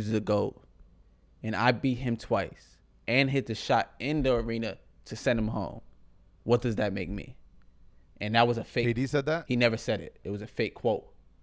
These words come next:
Speaker 2: A guy, that, that's not, that does not sound like something K D would say.
Speaker 1: Yup,
Speaker 2: I know
Speaker 1: and
Speaker 2: he's sensitive, but that's definitely some, not something he would say.
Speaker 1: Yeah, and so that's what Shannon, so basically, and then K D wrote,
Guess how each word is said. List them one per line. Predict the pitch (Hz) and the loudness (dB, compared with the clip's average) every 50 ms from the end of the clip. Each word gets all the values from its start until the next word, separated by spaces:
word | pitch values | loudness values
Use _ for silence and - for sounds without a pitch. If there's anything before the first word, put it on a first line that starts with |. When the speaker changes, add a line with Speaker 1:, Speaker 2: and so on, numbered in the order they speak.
| _ _ | _ _
Speaker 2:
A | - 123 | -18 -16
guy, | 104 95 117 113 110 107 107 | -8 -4 -2 0 0 0 2
that, | 110 113 | 2 2
that's | 113 120 120 117 - | 4 2 2 2 0
not, | 131 113 110 | 0 0 0
that | 104 113 117 | 0 0 -2
does | 104 107 90 85 | -2 -4 -4 -4
not | 104 101 | -6 -6
sound | - - 101 95 | -6 -6 -6 -6
like | 90 87 82 | -6 -8 -10
something | - 98 87 - 85 | -10 -12 -12 -12 -14
K | 78 - 85 80 | -12 -10 -10 -10
D | 76 78 | -8 -10
would | 78 76 | -10 -10
say. | - 117 | -8 -2
Speaker 1:
Yup, | 123 123 131 - | 0 0 0 2
Speaker 2:
I | - 135 | 2 0
know | 123 120 | 2 2
Speaker 1:
and | 117 | 0
Speaker 2:
he's | 120 - | 0 -2
sensitive, | - 127 127 - - 123 120 123 120 - - - - - - - | -4 -6 -6 -4 -2 -2 0 0 -2 -4 -12 -20 -20 -20 -20 -10
but | - 98 | -4 -2
that's | 98 101 98 87 | 0 0 0 0
definitely | 82 98 113 113 - - 104 101 90 | 0 0 0 0 0 -2 -6 -6 -6
some, | - - 98 92 85 - | -6 -8 -8 -8 -8 -8
not | 98 95 95 85 | -8 -8 -8 -8
something | - 101 92 82 90 82 | -8 -10 -10 -8 -8 -8
he | 85 90 | -8 -8
would | 85 78 | -8 -10
say. | - - 82 80 80 | -10 -8 -8 -4 0
Speaker 1:
Yeah, | 117 120 123 117 - | 2 4 2 2 2
and | 107 113 113 110 | 0 0 0 0
so | 107 - - 123 113 110 110 110 | -2 -2 0 2 2 2 2 0
that's | 101 113 113 113 - - | 0 0 0 0 0 -2
what | 120 110 | -4 -2
Shannon, | - - 131 120 117 110 - 98 | -2 0 -2 0 -2 -2 -4 -8
so | - - 110 | -4 -4 -4
basically, | 101 101 117 117 113 - 117 107 104 - - | -2 0 0 0 0 0 -2 -4 -4 -4 -6
and | - 104 104 104 | -6 -6 -2 -2
then | 110 104 107 101 | -2 -2 -2 -4
K | - - 120 113 | 0 2 2 2
D | 110 110 131 135 | 4 4 2 2
wrote, | 127 113 123 113 107 107 - - | 2 4 4 4 4 4 2 -2